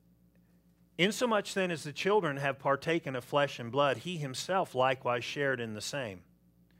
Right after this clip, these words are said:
that through death he might destroy him who had the power of death," or spiritual death.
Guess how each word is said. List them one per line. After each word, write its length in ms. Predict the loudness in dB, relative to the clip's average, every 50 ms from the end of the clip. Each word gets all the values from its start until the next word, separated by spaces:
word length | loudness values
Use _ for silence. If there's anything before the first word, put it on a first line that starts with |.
| _ _ _ _ -20 -20 _ _ _ _ 2
that 180 | 4 4 4
through 280 | 2 0 0 0 2 4
death 320 | 6 6 6 6 4 2
he 160 | 0 -2 0
might 280 | 2 2 2 0 0 -4
destroy 580 | -8 -8 -8 -8 -4 0 2 4 6 4 4 2
him 340 | 0 -2 -2 0 0 0
who 180 | 0 0 -2 0
had 340 | 4 6 8 8 8 6 2
the 60 | -4
power 580 | -6 0 4 6 8 8 8 8 6 4 4 2
of 140 | 0 0
death," 300 | 0 0 0 0 0 -2
or 80 | -4 -8
spiritual 580 | -8 -8 -8 -4 0 0 0 0 -2 -4 -6 -4
death. 460 | 0 0 0 0 0 -2 -6 -14